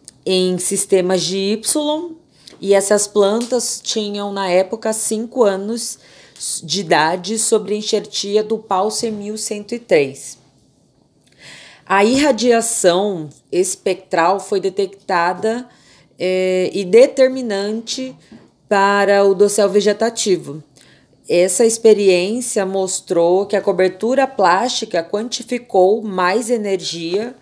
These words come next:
luminosa e dissipando a luz difusa.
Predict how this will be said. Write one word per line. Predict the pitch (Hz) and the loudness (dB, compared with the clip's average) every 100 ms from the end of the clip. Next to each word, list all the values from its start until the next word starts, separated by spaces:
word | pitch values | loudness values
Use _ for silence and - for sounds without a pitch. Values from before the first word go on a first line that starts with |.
| _ _ _ _ | _ _ _ _
luminosa | - 190 196 180 165 156 175 190 226 247 254 _ - _ _ - | 0 0 2 2 2 4 2 -2 -6 -6 -12 _ -20 _ _ -10
e | 185 185 180 185 180 180 175 175 160 170 | -6 -4 -4 -2 -2 0 0 -2 -6 -8
dissipando | 156 196 - 214 - 190 190 202 214 | -4 -2 -2 0 4 6 4 0 -6
a | - 202 | -4 -2
luz | 185 190 | -2 -2
difusa. | 156 226 - 185 165 139 135 131 | -4 -10 -10 -10 -8 -8 -10 -12